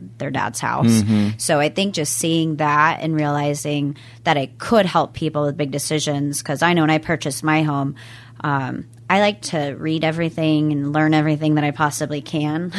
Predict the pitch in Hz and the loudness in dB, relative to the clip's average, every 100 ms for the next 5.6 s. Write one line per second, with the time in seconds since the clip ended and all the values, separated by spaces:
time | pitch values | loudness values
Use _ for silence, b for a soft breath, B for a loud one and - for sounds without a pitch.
0 | 196 175 - - - 185 170 170 170 165 | -6 -8 -10 -4 0 2 4 4 4 0
1 | 151 - 160 175 170 185 185 202 196 233 | -6 -8 -6 -2 -2 -2 -2 0 2 2
2 | 220 208 214 180 175 180 185 156 - B | 2 0 0 2 0 -2 -6 -6 -10 B
3 | 120 113 113 - - - - 247 226 - | 2 2 4 2 2 0 -2 -2 0 2
4 | 247 220 196 185 165 160 156 156 160 - | 0 -2 -2 0 0 0 0 -2 -2 -4
5 | 165 147 180 170 156 | -2 0 0 0 0